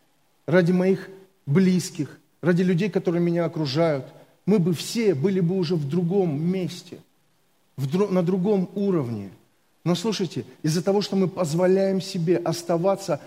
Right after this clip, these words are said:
в тех грехах, которые имеем в нашей жизни, мы не видим наши цели.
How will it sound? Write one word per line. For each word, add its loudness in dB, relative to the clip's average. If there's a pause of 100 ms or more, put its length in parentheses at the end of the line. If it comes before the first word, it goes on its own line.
(160)
в -14
тех 2
грехах, 0
которые 0
имеем 2
в -2
нашей -4
жизни, -8 (1800)
мы 2
не 4
видим -2
наши -6
цели. -6